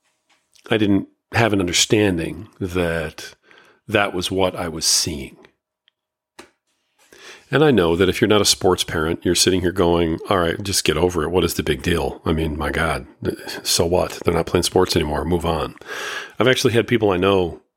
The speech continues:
very well tell me that, like, "Hey, what is your problem?" But of all the people who have told me that I'm overreacting to this sort of emotion, not one of them,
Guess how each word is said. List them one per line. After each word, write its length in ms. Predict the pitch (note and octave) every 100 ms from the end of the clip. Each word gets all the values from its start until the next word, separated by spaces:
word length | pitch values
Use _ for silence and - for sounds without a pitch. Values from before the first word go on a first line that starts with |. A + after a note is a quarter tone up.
| _
very 480 | - - G2 G2 F2+
well 320 | D#2+ A#2+ C2+
tell 220 | - A#2
me 100 | A2+
that, 240 | F2 - -
like, 200 | - F2+
"Hey, 120 | - G#2
what 120 | F2
is 80 | E2
your 80 |
problem?" 400 | - A#2+ - - _ - - - - - _ _ _ _ _ _ _ _ _ _ _ _ B2
But 280 | A#2 A#2+ - - _ _ _ -
of 160 | B2
all 180 | B2 D#3
the 100 | A#2+
people 340 | - A2 F#2+
who 140 | F#2 F#2+
have 100 | F2
told 260 | - A2 F#2+
me 140 | F2
that 140 | F2+
I'm 100 | F2+
overreacting 720 | F2 F2 D#2 E2 F2 F2 E2 D#2+
to 80 | D#2
this 160 | E2
sort 200 | - F2
of 80 | D2+
emotion, 560 | D#2 E2 E2+ - - - _ _ - _ _ _ _
not 380 | A2+ A#2+ A#2+ A#2+
one 420 | A#2+ G2+ A2 A2
of 260 | G2 D2+ C#2+
them, 380 | B1 - -